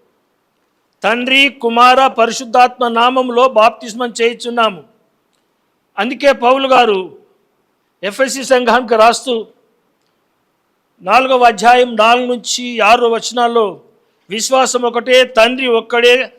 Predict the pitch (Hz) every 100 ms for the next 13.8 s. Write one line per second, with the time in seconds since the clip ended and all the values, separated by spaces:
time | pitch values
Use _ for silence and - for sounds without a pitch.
0 | _ _ 202 240 262 254 240 240 226 247
1 | 226 226 247 269 269 254 262 269 262 269
2 | 180 139 _ _ _ _ _ _ _ _
3 | _ _ _ _ _ _ - 208 233 233
4 | 285 277 277 262 262 262 269 262 262 262
5 | 247 247 254 262 254 233 254 262 214 247
6 | 262 254 262 254 254 262 262 226 - _
7 | _ _ _ _ _ _ _ _ _ _
8 | _ 196 226 254 254 254 262 254 240 233
9 | 254 254 - - 254 254 247 247 262 254
10 | 254 247 175 - _ _ _ _ _ _
11 | _ _ _ _ 196 220 214 233 254 247
12 | 240 240 233 220 233 240 226 233 226 220
13 | 220 220 214 208 202 202 185 160